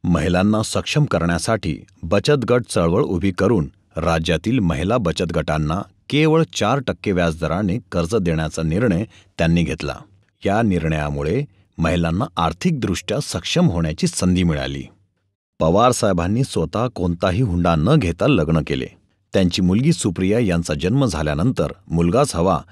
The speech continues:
अशा चुकीच्या समजुतीनं खतपाणी न घालता त्यांच्या मुलीला सक्षम करण्याकडे त्यांनी भर दिला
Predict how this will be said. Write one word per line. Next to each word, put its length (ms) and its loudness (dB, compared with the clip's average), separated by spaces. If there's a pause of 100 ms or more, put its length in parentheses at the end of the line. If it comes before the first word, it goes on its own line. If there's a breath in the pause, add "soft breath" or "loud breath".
(140 soft breath)
अशा 220 -4
चुकीच्या 480 -4
समजुतीनं 680 -2
खतपाणी 400 -4
न 200 2
घालता 420 -2 (260)
त्यांच्या 300 -2
मुलीला 400 -2
सक्षम 400 -4
करण्याकडे 560 -2
त्यांनी 300 -4
भर 260 -4
दिला 260 -8